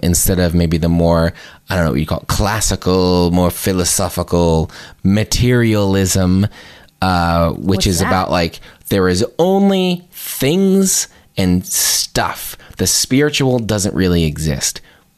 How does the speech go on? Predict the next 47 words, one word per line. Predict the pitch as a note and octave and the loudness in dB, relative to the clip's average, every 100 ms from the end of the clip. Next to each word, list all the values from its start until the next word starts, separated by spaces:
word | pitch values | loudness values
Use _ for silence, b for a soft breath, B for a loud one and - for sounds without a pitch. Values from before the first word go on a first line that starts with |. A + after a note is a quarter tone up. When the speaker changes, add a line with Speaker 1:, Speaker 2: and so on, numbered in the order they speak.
| - | -4
Speaker 1:
That's | B2 D3 | -2 0
not | C#3 B2+ | 0 2
what | A2+ | 0
we're | |
talking | G#2 F2+ E2 E2+ | 0 0 2 0
about | D#2 F#2+ | 2 0
here | D#2 | 0
Speaker 2:
Ah, | |
Speaker 1:
today. | D2 C2+ C#2 - | 0 -2 -6 -10
Speaker 2:
okay. | - | -2
Speaker 1:
We're | B2 | -2
talking | C#3 C3 - | 0 0 0
about | A2 F#2+ F2+ - | 0 0 0 -2
stuff, | - B2+ D3+ | -2 -2 -2
stuff, | - F2 - | -2 -2 -2
stuff. | - A2+ A#2+ - | -2 0 -2 -4
I | G2 A#2 | -2 0
like | F2 D#2 - | 0 -2 -6
things. | - C3 C3+ C3+ C3+ C3 - B B B B C#2+ | -4 -2 2 2 2 0 -2 B B B B -4
Give | D#2+ | 0
me | F2+ | 0
some | - G#2+ | 0 -2
stuff. | - - - - - - B B _ - | -4 -4 -8 -8 -10 -14 B B _ -4
That's | G#2+ G#2 | -2 0
what | G2 | 0
we're | F#2 F2+ | 2 2
talking | F2+ D2+ E2 | 0 0 -2
about | D2 D#2+ | 0 -2
here | - D2+ | -2 -2
today. | - - D2+ C2+ B B | -2 0 0 0 B B
This | E2+ - B B B - | -2 -2 B B B -4
ongoing | G#2 G#2+ A2 G2 F#2 F#2 | -2 0 2 2 2 0
consumeristic | - F2 D#2 - - G#2 G2+ F#2 F2+ F2 - - F2 - B B B | 2 0 0 0 0 2 2 2 2 0 0 -2 -4 -6 B B B
society | - F#2 - F#2+ F#2+ F#2+ | -4 -2 0 0 0 2
in | F#2+ E2+ | 2 0
which | - | 0
we | F2+ - - | -2 -2 -8
find | - - D3 C4+ | -6 -2 0 0
ourselves | C#3 - E2 D2+ D2+ | 0 0 -2 -2 -4
in. | C#2+ D2+ | -2 -2
And | - E3+ | 0 0
Speaker 2:
Hmm. | |
Speaker 1:
because | D3+ - E3 D3 | -2 -2 -2 0
we're | C3 | 0
living | B2 D3+ D#3 D#3 C#3+ | 0 0 0 0 2
in | E3+ | 2
it, | A2+ G2+ | 0 -2